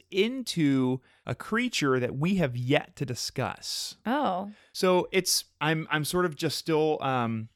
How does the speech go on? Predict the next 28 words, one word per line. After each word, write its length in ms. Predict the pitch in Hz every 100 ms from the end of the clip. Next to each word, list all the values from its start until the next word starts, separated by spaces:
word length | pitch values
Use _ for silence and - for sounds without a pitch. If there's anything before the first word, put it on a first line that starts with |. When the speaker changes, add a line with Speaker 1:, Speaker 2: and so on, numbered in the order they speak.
| _
Speaker 1:
fuming, 720 | - - 143 170 196 208 220 208
not 200 | 196 -
fuming, 560 | - 156 143 117 107 117
riding, 560 | 131 147 151 147 143 -
riding 420 | 123 147 160 147
high 480 | 143 143 143 165 160 _ -
off 300 | 131 131 -
the, 260 | 135 127
uh, 400 | 120 110 107 104 107 _ _
CryptidCon 880 | - 156 - 165 - 170 165 175 175
stuff. 580 | - - 165 208 - -
Speaker 2:
Yeah, 340 | 233 254 226 208
well, 200 | 247 302
'cause 220 | 302 320
we 120 | 294 330
talked 280 | 330 339 311
about 260 | 269 233
Momo. 640 | 202 208 277 247 185 190 214 _ -
Speaker 1:
Talked 240 | 160 147
about 200 | 127 104 113
Momo. 460 | 143 147 87 71
Speaker 2:
Which, 220 | 254 262 - - -
it's 240 | 269 240
not 220 | 285 349
really 240 | 359 330 254
a 80 | 208
new 460 | 208 214 254 285
cryptid. 600 | - 247 226 - 180 180